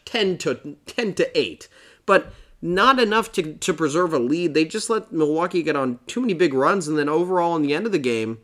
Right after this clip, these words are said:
in the fourth quarter, they just didn't play well enough. Uh, when it came down to the minutes at the end in the stretch, they didn't play good enough defense. They let the Bucks get pretty good shots, uh, although the Bucks just have a lot of clutch players. There's a reason why they won the <laughs> championship. Uh, but still, Celtics probably could have won that game.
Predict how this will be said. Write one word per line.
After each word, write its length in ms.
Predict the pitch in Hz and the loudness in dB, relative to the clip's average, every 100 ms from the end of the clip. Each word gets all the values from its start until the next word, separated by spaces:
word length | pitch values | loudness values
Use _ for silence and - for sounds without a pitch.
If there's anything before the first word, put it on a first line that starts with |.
| _ | _
in 100 | 151 | -2
the 80 | 151 | 0
fourth 240 | 175 202 - | 2 0 2
quarter, 240 | 254 214 | 2 4
they 160 | 139 156 | 2 0
just 160 | 147 | 0
didn't 180 | 160 165 | 0 0
play 160 | 156 151 | 0 0
well 240 | 147 185 | 2 0
enough. 300 | 131 127 - - - _ | 0 -2 -6 -20 -20 _
Uh, 120 | 143 139 | -2 0
when 120 | 143 | 0
it 120 | 139 | -2
came 180 | 170 151 | -2 0
down 160 | 151 147 | 2 0
to 60 | |
the 80 | 135 | 0
minutes 360 | 139 143 135 147 | 0 0 -2 -4
at 120 | 127 | -2
the 120 | 127 | 0
end 140 | 135 | 0
in 60 | 135 | 0
the 80 | 117 | -4
stretch, 340 | - 139 135 | -2 -2 -2
they 80 | 120 | -2
didn't 140 | 139 131 | -2 -2
play 140 | 135 | -2
good 100 | 127 | 0
enough 220 | 131 117 | -2 -2
defense. 460 | 120 120 123 113 - _ _ | -4 -4 -4 -6 -10 _ _
They 100 | 113 | -4
let 180 | 120 139 | -2 -2
the 80 | 139 | -2
Bucks 260 | 120 131 | -4 -4
get 220 | - 123 - | -4 -6 -2
pretty 160 | 127 | -2
good 220 | 120 117 | -2 -2
shots, 440 | - 123 120 - - _ _ - | -2 -2 -2 -4 -14 _ _ -8
uh, 60 | |
although 380 | 113 120 123 113 | -4 -2 0 -2
the 160 | 98 113 | -4 -4
Bucks 280 | 131 120 | -2 -4
just 100 | 117 | -6
have 140 | 117 107 | -6 -6
a 20 | |
lot 180 | 110 107 | -4 -6
of 60 | |
clutch 300 | - 117 - | -6 -8 -8
players. 240 | 117 107 104 | -6 -6 -4
There's 180 | 120 107 | -4 -4
a 40 | |
reason 200 | 110 107 | -6 -6
why 80 | 98 | -8
they 60 | |
won 160 | 95 101 | -8 -6
the 60 | - | -4
<laughs> 20 | |
championship. 720 | - 143 110 110 98 110 104 - - _ | -2 -2 -2 -4 -6 -8 -10 -12 -20 _
Uh, 160 | 127 113 | -4 -4
but 300 | 101 131 123 - _ _ | -2 -2 -4 -12 _ _
still, 500 | - - 202 170 170 - _ | -14 2 6 6 4 -2 _
Celtics 460 | - 180 175 147 123 | -2 0 0 -4 -6
probably 260 | 143 170 127 | 0 2 4
could 120 | 127 | 0
have 80 | 123 | -2
won 120 | 123 | -2
that 180 | 120 110 | -2 -2
game. 360 | 131 123 117 | -2 -2 -4